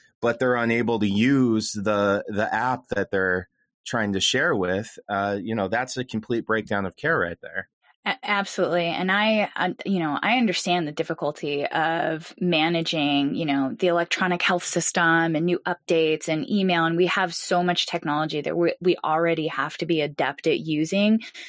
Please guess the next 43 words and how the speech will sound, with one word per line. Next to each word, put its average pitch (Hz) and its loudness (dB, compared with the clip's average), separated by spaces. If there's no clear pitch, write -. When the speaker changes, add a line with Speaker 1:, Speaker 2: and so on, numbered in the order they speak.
Speaker 2:
So 202 -2
I 214 2
understand 185 2
that 156 0
frustration. 151 0
Um, 151 0
but 196 2
like 214 0
you 208 4
said, 165 2
this 185 0
has 175 0
really 175 4
been 175 0
part 170 -4
of 156 -4
medical 170 -2
providers' 156 -4
practice - -10
for 170 -2
a 160 0
long 156 0
time 165 -2
now. 131 -2
We 147 -4
have 160 -4
to 180 -6
be 165 0
up - -4
to 170 -4
date 135 0
with 160 -2
the 160 0
new 156 0
medical 147 0
technology, 139 -4
and 156 -2
this - -2
is 147 -2
now 135 -2
part 131 -2
of - -6
it. 131 0